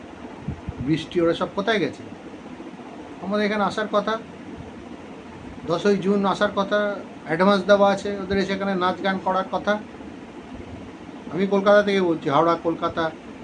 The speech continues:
এই দিকটা তো, মানে, এ-, এদিকে আমি আসার জন্যে বলেছিলাম, বিভিন্ন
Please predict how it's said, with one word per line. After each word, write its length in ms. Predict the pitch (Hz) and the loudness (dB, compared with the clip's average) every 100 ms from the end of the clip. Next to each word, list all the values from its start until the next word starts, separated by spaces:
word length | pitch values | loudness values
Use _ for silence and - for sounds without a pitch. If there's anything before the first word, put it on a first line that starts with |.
| - | 0
এই 100 | 160 | 2
দিকটা 280 | 170 175 196 | 2 0 -2
তো, 400 | 185 190 185 175 151 156 | -2 0 0 -2 -4 -4
মানে, 180 | 156 160 147 147 147 - | -2 -2 -2 -4 -8 -10
এ-, 160 | 156 - - - | -10 -10 -12 -10
এদিকে 260 | 165 170 180 | -6 -2 -2
আমি 200 | 175 185 | -2 0
আসার 320 | 165 185 165 | 0 -2 -2
জন্যে 320 | 180 185 180 165 - - - 160 | -2 -2 -4 -6 -14 -16 -6 4
বলেছিলাম, 540 | 196 190 170 156 147 | 4 6 2 2 2
বিভিন্ন 280 | 151 165 | 2 2